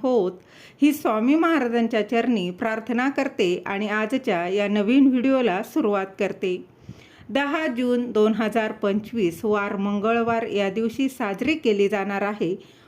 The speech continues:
वटसावित्री पौर्णिमा. जून महिना सुरू झाला की पावसाला सुरुवात होते आणि हिंदू धर्मानुसार मराठी महिन्यात अनेक सण, उत्सव सुरू होतात. ज्येष्ठ महिना आला की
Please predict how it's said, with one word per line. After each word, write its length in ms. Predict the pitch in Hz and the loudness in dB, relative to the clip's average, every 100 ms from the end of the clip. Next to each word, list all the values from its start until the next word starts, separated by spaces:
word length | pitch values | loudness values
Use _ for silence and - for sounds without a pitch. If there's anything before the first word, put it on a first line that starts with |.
| - | -4
वटसावित्री 840 | 220 226 254 240 220 190 190 196 247 | -2 0 0 0 -4 0 -2 -2 -6
पौर्णिमा. 640 | - 185 185 180 175 175 - _ _ - - - - 202 | -2 -2 -2 -2 -2 -4 -8 _ _ -20 -20 -20 -10 0
जून 220 | 277 359 | 4 4
महिना 440 | 349 311 320 294 302 | 6 6 6 6 2
सुरू 320 | 294 277 277 | 2 2 2
झाला 420 | 302 302 233 185 233 | 2 0 0 -4 -8
की 100 | - | -6
पावसाला 720 | 247 233 202 208 254 247 - | -4 0 -2 -2 0 0 0
सुरुवात 520 | - 294 277 285 294 285 | -2 0 2 0 0 -2
होते 520 | 262 165 160 - - - - | -2 -4 -6 -12 -20 -20 -12
आणि 160 | 196 208 | 0 0
हिंदू 400 | 208 226 220 320 | 4 4 4 4
धर्मानुसार 800 | 339 320 254 254 262 262 180 190 | 4 2 2 2 0 0 -2 -2
मराठी 540 | 202 214 220 220 262 | 0 0 0 -2 0
महिन्यात 420 | 240 233 240 233 233 - | 2 4 4 2 0 -4
अनेक 420 | 196 220 247 220 - | -4 0 0 -2 -8
सण, 460 | - 208 202 202 214 - | -2 2 2 0 -4 -8
उत्सव 420 | 214 - 262 277 | -8 -4 -2 -2
सुरू 280 | 277 226 196 | 0 0 0
होतात. 320 | 214 185 175 - - - - - - - - | 0 -4 -6 -10 -20 -20 -20 -20 -20 -14 -2
ज्येष्ठ 320 | 269 330 320 | 0 0 0
महिना 400 | 339 349 330 277 | 0 4 4 4
आला 420 | 262 262 240 196 | 2 0 -2 -4
की 400 | 214 - 262 190 | -8 -2 0 0